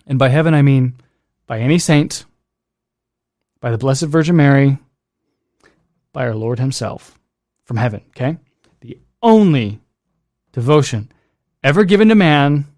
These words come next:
from heaven, which specifically says, "I will defeat communism." It specifically names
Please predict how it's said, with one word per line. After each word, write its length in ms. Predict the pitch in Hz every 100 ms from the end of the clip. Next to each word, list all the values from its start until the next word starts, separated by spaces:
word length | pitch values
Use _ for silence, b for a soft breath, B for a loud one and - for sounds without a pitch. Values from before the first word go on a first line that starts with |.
| _ _ _ _ _ _ _ _ _
from 320 | _ - 151
heaven, 500 | 190 180 151 147 147 - _ _ _ _ _ _ _ _ _ _ _
which 220 | 139 131
specifically 840 | - - 113 - 180 185 202 226
says, 680 | 214 - 135 123 123 - - - _ _ _ _ _ _ _ _ _ _
"I 480 | - 139 147 160 170 165 -
will 140 | 127
defeat 720 | 117 117 - 160 156 156 - _ _ _ _ -
communism." 920 | - 160 170 156 139 120 113 98 - - _ _ _ _ _ _ _ _ _ _ _ _ _ _ _ _ _ b b b b
It 160 | - 151
specifically 1200 | - - 151 - - - 220 240 240 226 233 233 b b
names 680 | - 151 180 190 190 185 -